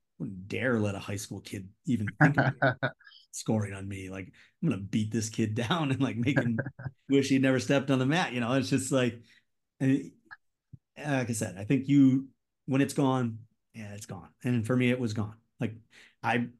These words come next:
Speaker 1: I landed that airplane <laughs> right on the runway. We had nothing
Speaker 2: <laughs>
Speaker 1: left. Fortunately, that was it. We got through that match and, and, and we were good.
Speaker 2: So,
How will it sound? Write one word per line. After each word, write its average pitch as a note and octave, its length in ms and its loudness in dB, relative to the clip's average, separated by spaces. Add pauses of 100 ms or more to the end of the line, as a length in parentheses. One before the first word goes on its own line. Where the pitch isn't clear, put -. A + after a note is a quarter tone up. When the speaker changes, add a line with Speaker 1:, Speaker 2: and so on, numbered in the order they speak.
Speaker 1:
I B2+ 200 2
landed C3 540 4
that C#3 160 6
airplane B2+ 680 4
<laughs> - 20 0
right D#3+ 260 4
on F3+ 120 4
the E3+ 100 4
runway. D3+ 420 2 (300)
We D3 120 4
had C#3+ 80 4
nothing E3+ 180 6 (180)
Speaker 2:
<laughs> F3 80 -2
Speaker 1:
left. D#3 300 -4 (600)
Fortunately, D#3 380 6
that C#3+ 140 4
was C#3 160 4
it. A#2+ 260 2
We A2 140 -6
got C3+ 400 0
through D#3 120 4
that D3 200 0
match C3+ 320 0
and, A2+ 240 2 (160)
and, A2 320 2
and A#2+ 160 2
we A#2 80 4
were A2+ 160 2
good. G2+ 260 0 (1700)
Speaker 2:
So, E3 420 8